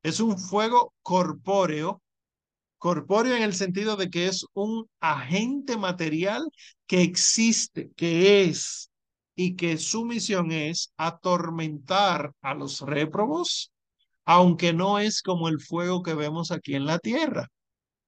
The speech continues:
Sí es un fuego, es real, no es una metáfora,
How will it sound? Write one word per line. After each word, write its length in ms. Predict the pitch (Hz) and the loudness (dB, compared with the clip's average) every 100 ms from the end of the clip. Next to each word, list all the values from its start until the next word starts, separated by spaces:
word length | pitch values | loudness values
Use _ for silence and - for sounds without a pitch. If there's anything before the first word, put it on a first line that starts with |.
| _ | _
Sí 360 | - - 226 247 | -2 4 6 8
es 260 | 254 247 | 6 4
un 220 | 254 262 - | 2 0 0
fuego, 540 | 269 262 240 170 - _ _ _ _ _ _ _ _ _ _ _ | 2 4 4 -2 -10 _ _ _ _ _ _ _ _ _ _ _
es 260 | 170 202 220 | -2 0 0
real, 600 | 208 220 208 190 139 135 _ _ _ | 0 2 4 2 0 -8 _ _ _
no 120 | 165 | -4
es 140 | 190 208 | -4 -2
una 420 | 220 214 185 180 _ | 0 0 0 -4 _
metáfora, 720 | 180 180 185 185 180 147 127 | -4 -2 2 0 0 -6 -8